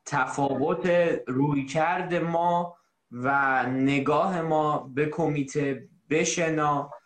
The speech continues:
با جهان غرب که به چه شکلی هست، با به طور مشخص آمریکا که، اه، یک کشور بسیار قدر و، اه، در واقع صاحب سبک در شنا هستش.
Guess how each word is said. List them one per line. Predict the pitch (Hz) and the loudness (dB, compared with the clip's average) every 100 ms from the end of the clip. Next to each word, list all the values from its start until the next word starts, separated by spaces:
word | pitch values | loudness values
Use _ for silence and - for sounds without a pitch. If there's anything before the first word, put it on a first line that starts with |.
| _ _ _ - | _ _ _ -8
با | 120 151 | -2 0
جهان | 165 160 143 147 143 | 2 0 2 2 0
غرب | 139 135 143 139 | 0 0 0 -2
که | - | -4
به | 127 120 | -2 -2
چه | 123 147 | -2 -2
شکلی | 151 156 143 - 139 | 0 0 -2 -2 -2
هست، | 131 131 131 - - | 2 2 0 -4 -4
با | 139 139 135 | 0 2 0
به | - | -2
طور | 131 131 | -4 -2
مشخص | 127 120 123 117 - 123 120 - | -2 -4 -2 -2 0 -4 -4 -6
آمریکا | 120 127 117 117 139 | -4 -2 -2 -4 -4
که، | 139 143 127 127 - _ _ | -4 -2 -4 -4 -16 _ _
اه، | - 110 107 104 101 87 80 - _ _ | -6 -2 0 0 0 -2 -6 -18 _ _
یک | 107 123 127 - | -6 -4 -4 -6
کشور | 120 - 123 131 | -6 -2 0 0
بسیار | 131 113 113 - 117 131 147 | 0 -2 -2 -2 0 0 0
قدر | 120 110 107 127 135 104 | -2 -2 0 0 -2 -2
و، | 104 | -2
اه، | 104 92 - _ 117 107 95 90 82 65 - - 71 85 | 0 -2 -4 _ -6 -4 -2 -4 -6 -8 -16 -18 -18 -8
در | 98 101 | -2 0
واقع | 101 104 110 | 0 -2 -4
صاحب | 123 123 110 101 | -4 0 0 -2
سبک | 101 - 123 120 - | -4 -2 -2 -4 -4
در | 104 98 | -2 -2
شنا | 95 - - 101 92 | -4 -12 -10 -8 -8
هستش. | 90 - - - - | -10 -10 -12 -14 -18